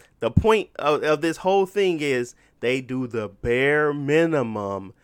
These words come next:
and they six-, and, and people praise it. I'm trying to, I'm, I'm just trying to bring that to attention that literally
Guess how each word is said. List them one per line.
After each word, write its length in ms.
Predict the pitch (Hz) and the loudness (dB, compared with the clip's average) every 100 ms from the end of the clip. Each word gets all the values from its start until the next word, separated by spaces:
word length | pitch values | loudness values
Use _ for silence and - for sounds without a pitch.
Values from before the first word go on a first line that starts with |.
| _ _ - | _ _ -16
and 200 | 117 107 | -12 -8
they 200 | 110 110 | -6 -6
six-, 580 | - - 127 - - - | -8 -10 -10 -10 -16 -4
and, 220 | 127 123 135 | -2 -2 -6
and 180 | 127 | -6
people 300 | - 127 151 | -4 -6 -8
praise 520 | 147 - 208 269 226 123 | -4 0 0 -2 -4 -10
it. 220 | 101 - _ _ _ _ _ - | -14 -16 _ _ _ _ _ -2
I'm 160 | 147 185 | 0 0
trying 340 | 226 202 202 | 2 2 2
to, 80 | 165 | -2
I'm, 100 | 160 | 0
I'm 100 | 160 | 0
just 160 | 180 180 | 0 2
trying 160 | 185 | 2
to 60 | 175 | 2
bring 220 | 151 175 | 2 0
that 140 | 175 170 | 0 -2
to 160 | 185 160 | -2 -4
attention 420 | 139 190 180 147 | -2 -4 -4 -4
that 280 | 131 113 - _ _ _ | -2 -2 -4 _ _ _
literally 680 | 156 185 208 180 127 92 | -2 2 4 2 0 -4